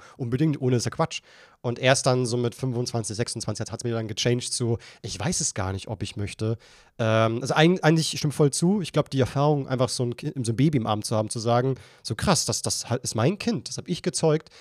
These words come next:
muss heftig sein. Ich glaub auch generell, ähm, dass auch im Alter es schön ist, dass man weiß, man ist nicht ganz allein. So viele Freunde sind schon gestorben, äh, Familie so zum größten Teil, ah, viele verstorben, aber man hat eben halt, ähm, Kinder und wiederum Enkel,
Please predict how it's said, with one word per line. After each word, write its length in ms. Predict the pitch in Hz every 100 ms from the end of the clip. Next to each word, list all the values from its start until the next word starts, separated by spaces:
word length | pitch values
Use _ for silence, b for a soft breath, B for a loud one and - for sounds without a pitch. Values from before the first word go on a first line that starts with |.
| B -
muss 240 | 110 -
heftig 360 | 151 - 117 -
sein. 340 | 104 107 123 B B B
Ich 140 | 117
glaub 240 | 123 127 139
auch 260 | 123 123
generell, 560 | - 120 113 123 123 123
ähm, 600 | 117 113 113 113 113 113 B B -
dass 140 | 127
auch 100 | 135
im 100 | 117
Alter 300 | 123 147 131
es 120 | 107
schön 240 | - 117 120
ist, 320 | 123 - - _ -
dass 200 | 120 -
man 140 | 120
weiß, 320 | 110 117 123 -
man 140 | 120
ist 160 | 117 120
nicht 100 | -
ganz 160 | 131
allein. 320 | 127 104 107
So 240 | 113 123 127
viele 240 | - 135
Freunde 300 | 127 123 127
sind 120 | 117
schon 120 | 113 113
gestorben, 500 | - 147 147 139 139 b b b
äh, 240 | - 127 123
Familie 640 | 123 131 147 151 139 135
so 240 | 123 127 127
zum 140 | 135
größten 320 | 120 135 -
Teil, 260 | 120 120 120
ah, 100 | -
viele 200 | - 143
verstorben, 540 | 127 117 135 131 131 127 B B
aber 180 | 135 127
man 140 | 123
hat 140 | 127 123
eben 340 | 131 131 123
halt, 280 | 120 127 -
ähm, 360 | 123 123 120 113
Kinder 460 | - 156 165 147
und 280 | 156 131 113
wiederum 280 | 123 127 117
Enkel, 480 | - 151 147 147